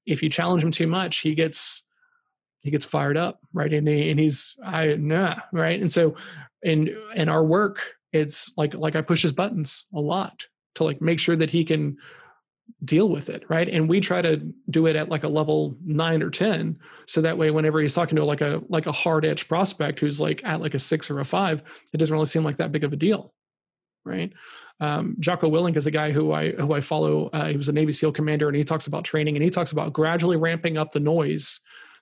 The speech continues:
in the training environment, so that way, when you have to go do it live, nothing is gonna compare to as crazy and chaotic as it was when you were training. Um, because his partner Leaf, uh, I'm, I don't know if he started the same, but,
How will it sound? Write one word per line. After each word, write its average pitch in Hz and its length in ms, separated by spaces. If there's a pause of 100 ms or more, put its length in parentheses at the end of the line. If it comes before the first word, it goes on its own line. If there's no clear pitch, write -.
(100)
in 160 120
the 160 80
training 175 340
environment, 156 460
so 170 100
that 165 60
way, 160 80
when 160 160
you 165 100
have 170 120
to 175 80
go 160 80
do 156 160
it 156 100
live, 170 340 (320)
nothing 185 420
is 170 100
gonna 165 180
compare 175 400
to 151 220
as 143 140
crazy 175 500
and 160 140
chaotic 156 440
as 147 140
it 160 80
was 147 220
when 143 120
you 139 60
were 143 80
training. 175 400 (680)
Um, 147 500
because 156 280
his 151 160
partner 151 340
Leaf, 170 380 (240)
uh, 151 220 (100)
I'm, 151 300
I 170 100
don't 160 140
know 156 140
if 139 100
he 156 80
started 143 320
the 139 80
same, 143 320
but, 139 200